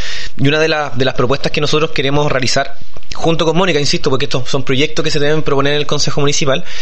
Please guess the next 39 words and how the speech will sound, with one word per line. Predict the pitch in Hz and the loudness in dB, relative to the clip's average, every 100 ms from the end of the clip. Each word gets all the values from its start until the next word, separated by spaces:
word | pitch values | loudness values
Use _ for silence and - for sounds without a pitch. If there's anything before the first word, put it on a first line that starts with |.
| - - | 0 0
es | - 156 | 0 0
el | - | -2
centro | - 180 185 165 | -2 0 0 0
de | 143 | 0
prácticas | 160 175 - - - - - | 0 0 0 0 2 0 0
en | 165 | 0
Pudahuel. | 160 165 147 95 - - - - | 0 2 2 0 0 0 2 2
Ni | |
siquiera | 127 147 | 2 0
estamos | 175 190 185 | 0 0 2
pidiéndole | 147 143 175 185 | 2 2 2 0
a | |
las | 185 185 | 0 0
empresas | 180 190 185 | 0 0 0
que | |
contraten, | 175 190 185 110 143 175 | 0 0 0 0 0 0
ojo, | 135 - - - - | 0 0 2 0 0
ellos | - 147 170 180 - - | 0 0 0 0 0 0
hacen | 143 175 - | 0 0 0
usufructo | 131 127 - 170 - 160 | 0 2 0 0 2 2
del | 120 | 0
suelo | - 185 190 | 0 0 0
de | 185 | 0
Pudahuel, | 185 196 131 180 - - | 0 2 0 0 0 2
obviamente | 139 135 139 131 | 0 0 0 0
pagan | 127 120 | 0 0
sus | 120 | 0
patentes, | - - 202 - | 0 0 0 0
pero | 131 123 | 0 0
esto | - | 2
no | 123 | 2
es | |
una | 139 | 2
transacción | 143 135 135 - 135 | 0 0 0 0 0
económica | 131 139 170 170 | 2 0 0 0
donde | 151 143 139 | 0 0 2
pueden | 143 143 143 | 0 0 0
instalar | - 131 131 143 | 0 0 -2 0
un, | 143 | 0